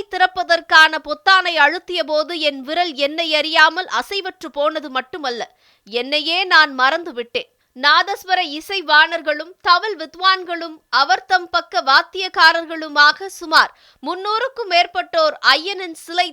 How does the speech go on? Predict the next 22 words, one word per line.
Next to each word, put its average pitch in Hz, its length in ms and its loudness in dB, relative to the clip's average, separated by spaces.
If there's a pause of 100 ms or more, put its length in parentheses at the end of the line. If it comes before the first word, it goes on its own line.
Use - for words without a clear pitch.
திறக்கப்பட்ட 330 640 -4
போது 285 340 -4 (240)
இசை 349 340 -10
முழக்கம் 302 560 -4 (120)
செய்தியே 349 520 -2 (100)
எனக்கு 311 360 -4
தெரியும். 254 360 -8 (500)
மறுநாள் 392 640 4
காலையில் 320 520 4 (100)
மற்றவர்கள் 320 760 -2
சொல்ல 349 320 -4
கேட்டுதான் 330 600 2 (220)
நூற்று 403 460 -8
முப்பத்து 359 460 -8
மூன்று 330 440 -10
நாயன 294 520 2
இசை 285 340 -10 (100)
ஒலித்த 302 420 -8
செய்தியே 311 600 -6
எனக்கு 269 360 -10
தெரியும். 220 380 -12 (420)
அந்த 294 360 0